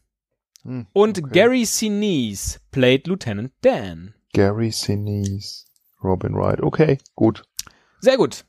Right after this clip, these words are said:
Speaker 2: Also deine Quote ist schlechter geworden vom ersten zum zweiten Quiz, aber das zweite war auch sehr viel schwerer. <laughs>
Speaker 1: Das war wirklich schwer. Also ich bin eigentlich ganz
Speaker 2: Ja.
Speaker 1: zufrieden mit mir,
Speaker 2: Ja.
Speaker 1: aber manches war auch, äh, war ein Glückstreffer.
Speaker 2: Siehst du, aber genau das, das wollte ich vermeiden, sondern du sollst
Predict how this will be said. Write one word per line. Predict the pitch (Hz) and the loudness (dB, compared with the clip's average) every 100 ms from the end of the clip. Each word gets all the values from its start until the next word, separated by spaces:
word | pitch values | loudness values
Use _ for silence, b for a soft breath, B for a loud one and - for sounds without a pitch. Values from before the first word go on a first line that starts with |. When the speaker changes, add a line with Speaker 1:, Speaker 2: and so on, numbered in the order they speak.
| _ _ _ _ _ _ _ _ - - | _ _ _ _ _ _ _ _ -14 -2
Speaker 2:
Also | 165 160 | 2 4
deine | 160 | 4
Quote | - 190 208 | 4 4 4
ist | |
schlechter | 151 170 214 | 2 2 2
geworden | 196 202 214 | 4 4 4
vom | 180 | 0
ersten | 160 170 180 185 | 2 2 2 0
zum | 175 | -6
zweiten | 156 175 190 | 0 0 0
Quiz, | 160 135 - | -2 -2 0
aber | 135 | 0
das | 135 - | 0 0
zweite | 208 165 | -2 -2
war | 147 | -4
auch | 135 | -4
sehr | 160 | -4
viel | - 175 | -4 -4
schwerer. | - 170 131 - - - | -4 -2 -4 -6 -14 -12
<laughs> | 208 - - | -12 -6 -2
Speaker 1:
Das | 117 | 2
war | 123 110 | 4 4
wirklich | 113 156 127 | 2 0 -4
schwer. | - 104 92 92 | 0 4 4 4
Also | 101 104 | -2 -4
ich | 110 | -4
bin | - 147 | -2 0
eigentlich | 127 117 | 0 0
ganz | - 135 | -2 -2
Speaker 2:
Ja. | - | -4
Speaker 1:
zufrieden | 120 135 147 135 | -2 0 2 2
mit | 127 - | 0 0
mir, | 127 131 127 b b b b | 2 2 2 b b b b
Speaker 2:
Ja. | 302 202 | 4 6
Speaker 1:
aber | 107 104 | 6 4
manches | 113 120 123 - | 2 2 -4 0
war | 113 101 | 4 4
auch, | 101 - - | 2 -4 -10
äh, | 95 101 | -8 -4
war | 95 | -4
ein | 104 | -4
Glückstreffer. | 101 - | -6 0
Speaker 2:
Siehst | 294 277 | 4 4
du, | |
aber | 240 | 4
genau | 220 226 285 277 | 4 6 6 6
das, | 254 - - 160 175 | 4 2 -4 -12 -2
das | 185 233 - | 2 2 2
wollte | 208 | 2
ich | 196 | 2
vermeiden, | 180 139 131 117 | 0 2 2 0
sondern | 131 147 170 | -2 -2 -2
du | 170 | 2
sollst | 190 208 - | 2 2 -2